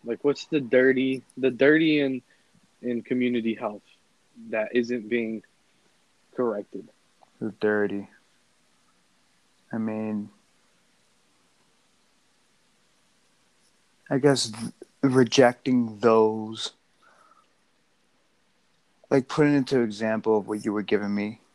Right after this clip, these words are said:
Speaker 2: earlier today when we were talking, because we kinda talk about briefly health on a day-to-day basis between you and I, 'cause we're in the healthcare industry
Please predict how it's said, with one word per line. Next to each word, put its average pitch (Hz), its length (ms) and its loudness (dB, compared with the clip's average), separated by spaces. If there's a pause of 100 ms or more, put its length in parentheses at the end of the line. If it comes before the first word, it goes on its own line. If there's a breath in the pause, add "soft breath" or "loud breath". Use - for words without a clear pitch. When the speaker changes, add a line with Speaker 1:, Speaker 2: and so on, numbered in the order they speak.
(160)
Speaker 2:
earlier 104 340 2
today 101 480 0 (320)
when 107 140 -2
we 101 100 -2
were 104 160 2
talking, 104 500 0 (1000)
because 101 360 -2
we 107 200 2 (340)
kinda 123 280 4
talk 107 260 0
about 101 480 0
briefly 110 460 -2
health 104 320 0
on 101 100 -2
a 98 60 -6
day-to-day 101 480 2
basis 101 400 -6
between 104 420 -6
you 104 140 -4
and 107 160 -2
I, 104 260 0 (640 soft breath)
'cause 101 680 -2
we're 113 140 0
in 104 80 2
the 104 80 0
healthcare 107 500 2
industry 107 640 -2